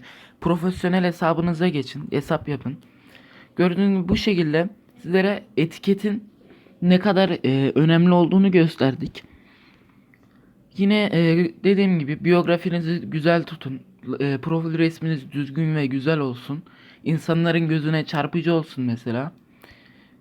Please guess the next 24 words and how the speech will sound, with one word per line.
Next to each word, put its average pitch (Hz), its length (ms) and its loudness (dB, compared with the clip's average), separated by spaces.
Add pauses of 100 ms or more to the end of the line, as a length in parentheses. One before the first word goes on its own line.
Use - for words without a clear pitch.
(320)
Yine 190 180 0
gördüğünüz 190 460 4
gibi 151 180 -2
bu 208 100 0
şekilde 143 520 -2 (1500)
bizim 160 300 2
Panzehir 160 560 4 (160)
Edits 165 320 -2
olarak 147 340 -2 (360)
iki 170 200 -2
hesabımız 165 640 -2
var. 120 180 -4 (520)
E, 139 200 -2
daha 208 200 6
çok 208 300 0
bir 165 100 0
de 190 280 2 (160)
G 170 220 4
T 208 120 2
yapın 170 360 4
mesela. 131 520 -2 (680)
Geri 170 240 2
takip 170 420 0
yapın. 135 380 -2